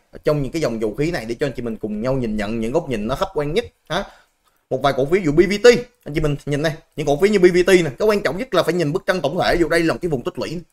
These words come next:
một cái siêu dòng tiền đổ vào đánh cho cổ phiếu đi lên vượt đỉnh á, anh chị mình thấy không? Thì với nguyên tắc của tổ chức á, họ gom hàng trong khoảng thời gian đâu đó khoảng tầm, à, từ tháng chín mà đến tháng năm, anh tính trung bình là khoảng tám tháng đi. Khoảng thời gian tích lũy tám tháng cổ phiếu, một cái siêu dòng tiền đổ vào đánh xung lực lên cực kỳ mạnh và quyết liệt.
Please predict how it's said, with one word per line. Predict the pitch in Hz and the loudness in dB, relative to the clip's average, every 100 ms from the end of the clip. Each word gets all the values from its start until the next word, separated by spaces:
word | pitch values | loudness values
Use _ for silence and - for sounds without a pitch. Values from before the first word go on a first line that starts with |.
| _ _ _ _ _ - | _ _ _ _ _ -10
một | |
cái | - | -8
siêu | 226 240 | -2 2
dòng | 190 147 | 2 2
tiền | 156 143 | 2 4
đổ | 139 | 4
vào | 185 | 4
đánh | - 165 | 2 0
cho | |
cổ | 143 | 0
phiếu | 156 220 | -2 -2
đi | 190 | 4
lên | 175 175 | 4 4
vượt | - | -2
đỉnh | 113 156 | -4 -6
á, | 185 147 | -10 -10
anh | |
chị | 151 | -6
mình | 135 131 | -4 -2
thấy | 165 | -4
không? | 143 _ _ _ - | -6 _ _ _ -4
Thì | 143 | 0
với | 175 226 | 2 4
nguyên | 220 202 | 4 4
tắc | 202 226 | 2 0
của | 165 | 0
tổ | 151 | -2
chức | 175 | -2
á, | 185 - _ _ _ _ - | -4 -10 _ _ _ _ -2
họ | 135 | 4
gom | 190 240 | 8 8
hàng | 185 151 | 8 0
trong | 170 151 | -2 0
khoảng | 143 | -2
thời | 156 | 0
gian | 135 156 160 | 0 0 0
đâu | 156 | 2
đó | 160 | 2
khoảng | 160 151 | 0 0
tầm, | 127 117 | -2 0
à, | 117 110 107 104 | 0 2 0 0
từ | |
tháng | 123 165 165 | -4 -4 -6
chín | 202 277 | -8 -4
mà | 160 | -4
đến | 156 | -4
tháng | 175 | -4
năm, | 180 165 151 | -6 -6 -8
anh | 143 | -6
tính | 185 202 | -8 -6
trung | 160 139 | -4 0
bình | 127 | 0
là | 107 | 0
khoảng | 101 123 | -6 -4
tám | 151 165 | -6 -4
tháng | 160 185 | -6 -6
đi. | 208 _ _ _ _ _ | -8 _ _ _ _ _
Khoảng | - 190 | -6 -2
thời | 180 | -2
gian | 185 | 0
tích | 233 | -2
lũy | 143 139 | -2 -2
tám | 170 165 | -2 0
tháng | 202 | -4
cổ | 110 | -4
phiếu, | - 170 - _ - | -4 -6 -8 _ -8
một | 139 | -4
cái | 208 | -2
siêu | 220 | 0
dòng | 190 139 | 2 0
tiền | 131 120 | 0 0
đổ | 120 | 0
vào | 147 139 | 2 0
đánh | - | -2
xung | 170 | -4
lực | 123 | -4
lên | 156 151 | 0 0
cực | 135 123 | -2 -6
kỳ | 127 | -4
mạnh | 107 107 | -2 -4
và | 110 | -6
quyết | 127 147 | -8 -6
liệt. | 107 - | -8 -8